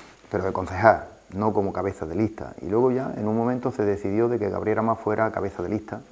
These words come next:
del Partido Popular, <clears throat> y bueno, me presenté.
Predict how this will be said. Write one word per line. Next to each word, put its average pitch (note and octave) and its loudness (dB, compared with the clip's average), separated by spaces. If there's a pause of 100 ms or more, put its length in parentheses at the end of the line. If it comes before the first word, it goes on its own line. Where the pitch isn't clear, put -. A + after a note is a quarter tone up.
(260)
del F#2 -4
Partido G2 -2
Popular, F#2 -2 (560)
<clears throat> - 4
y F2+ -4 (180)
bueno, C3 -4 (120)
me F#2 -6
presenté. F2+ -4